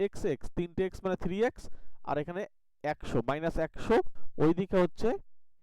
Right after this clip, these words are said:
এটা, তার মানে থ্রি এক্স এর মান হয়ে যাবে একশো, ওই পাশে গিয়ে যোগ হয়ে যাবে আটশো দশ। তাহলে এক্স এর মান পেয়ে যাচ্ছি আমি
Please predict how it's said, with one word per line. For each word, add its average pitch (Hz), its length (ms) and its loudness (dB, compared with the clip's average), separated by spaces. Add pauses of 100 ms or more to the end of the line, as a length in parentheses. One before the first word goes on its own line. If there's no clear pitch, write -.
(320)
এটা, - 140 -6 (480)
তার 143 120 0
মানে 151 120 0 (180)
থ্রি 185 160 -2 (120)
এক্স - 220 -4
এর 202 140 4
মান 180 180 0
হয়ে 180 140 6
যাবে 180 120 4 (160)
একশো, - 240 0
ওই 180 120 6
পাশে 180 220 2
গিয়ে 170 200 2
যোগ 196 180 8
হয়ে 175 160 6
যাবে 170 160 6 (1400)
আটশো - 260 0 (100)
দশ। 92 120 0 (480)
তাহলে 131 180 -8 (160)
এক্স - 260 -6
এর 226 140 6
মান 190 200 0
পেয়ে 170 200 4
যাচ্ছি - 200 0 (100)
আমি 208 140 -2